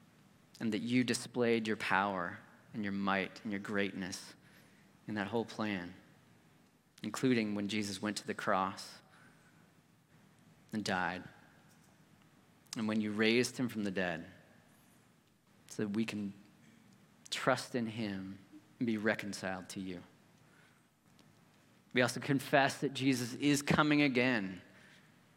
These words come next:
in great power and might. We look forward to that day. We pray that you would help us. Help us to not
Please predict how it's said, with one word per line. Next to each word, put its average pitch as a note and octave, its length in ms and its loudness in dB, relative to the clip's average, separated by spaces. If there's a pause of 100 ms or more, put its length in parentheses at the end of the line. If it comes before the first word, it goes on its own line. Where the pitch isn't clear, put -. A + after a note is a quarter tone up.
(360)
in A2 480 -2
great C#3 480 2
power F2 560 -2 (100)
and G#2 240 -4
might. F#2 300 -4 (260)
We A#2 140 0
look A2+ 180 0
forward A2+ 460 0
to G#2 120 -8
that F#2+ 280 -6
day. F2+ 300 -4 (340)
We C#3 100 6
pray D3 320 6
that C#3+ 180 2
you C#3 140 2
would B2+ 120 2
help A#2+ 340 0
us. F2+ 300 -6 (360)
Help C#3 220 4
us D3 160 2
to C3 240 0 (540)
not C3 600 6